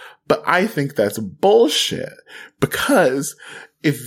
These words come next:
they, if people were purely looking for love, they wouldn't be on The Bachelor. They wouldn't be on a television show that's airing for all of America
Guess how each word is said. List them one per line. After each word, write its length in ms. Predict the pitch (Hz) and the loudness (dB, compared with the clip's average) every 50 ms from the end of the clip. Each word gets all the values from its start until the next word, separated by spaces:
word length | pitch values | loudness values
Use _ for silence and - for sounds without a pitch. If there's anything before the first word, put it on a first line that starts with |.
| 117 117 123 | -14 -2 2
they, 180 | 151 175 196 196 | 4 6 6 6
if 340 | 170 151 165 180 151 - | 4 4 2 0 0 0
people 280 | - 220 277 240 320 311 | 2 2 4 4 4 4
were 200 | 226 180 - - | 4 4 4 2
purely 600 | - - - - 190 196 208 220 214 320 294 208 | 0 -6 -4 0 4 6 6 6 6 6 4 2
looking 560 | 170 139 120 123 123 135 147 143 - 156 151 143 | 2 0 -2 2 4 4 4 4 4 0 0 2
for 160 | - - 131 | 2 2 4
love, 400 | 120 117 113 110 104 98 95 101 | 4 4 4 4 4 2 2 4
they 100 | 113 107 | 2 2
wouldn't 420 | 107 110 123 135 147 147 143 123 | 4 4 4 4 4 2 2 2
be 160 | 127 123 117 | 4 4 4
on 280 | 113 110 110 110 110 107 | 4 4 4 4 4 4
The 80 | 110 101 | 2 2
Bachelor. 640 | 92 92 - - - - - - - - - - - - - - - - - _ _ - | 0 0 -2 -2 -4 -6 -8 -8 -8 -8 -8 -10 -10 -12 -12 -10 -12 -12 -16 _ _ 2
They 120 | 151 147 | 4 4
wouldn't 320 | 139 156 175 185 196 185 | 4 4 2 2 0 -2
be 160 | 185 190 160 143 | -4 -2 -2 -4
on 340 | - 123 147 156 156 156 | -2 0 2 2 4 4
a 80 | 147 135 | 4 2
television 680 | - - - 151 156 151 147 131 127 117 113 113 110 113 | 0 -2 0 2 4 4 4 4 2 0 -2 -2 -4 -4
show 560 | 110 - - 123 95 85 80 90 104 - - - - - - _ _ - | -4 -2 0 2 2 2 2 0 -2 -4 -6 -14 -20 -20 -20 _ _ 2
that's 340 | 151 147 143 147 - - _ | 4 4 4 2 -2 -6 _
airing 440 | 160 156 170 175 175 180 180 175 170 | 2 4 4 4 4 2 -2 -6 -8
for 320 | - - 156 147 - - - | 0 2 2 2 2 2 2
all 300 | 147 165 196 220 226 226 | 4 6 8 8 6 6
of 120 | 233 233 233 | 4 2 0
America 920 | 240 233 233 240 226 226 226 - - - 160 143 127 131 156 - - | 2 2 4 4 4 4 2 2 2 4 4 6 4 4 2 -2 -8